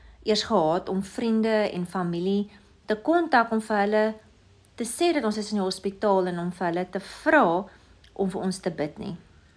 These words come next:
Ek self was op daai stadium ook op 'n plek wat ek nie self regtig kon bid nie en die vyand het my so kom aanval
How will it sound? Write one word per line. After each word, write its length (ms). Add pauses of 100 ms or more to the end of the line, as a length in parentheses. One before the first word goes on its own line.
(300)
Ek 240
self 320
was 160
op 120
daai 220
stadium 380
ook 120
op 120
'n 140
plek 240
wat 160
ek 200
nie 120
self 360
regtig 400
kon 240
bid 240
nie 200 (360)
en 120
die 120
vyand 500
het 160
my 180
so 300
kom 300
aanval 600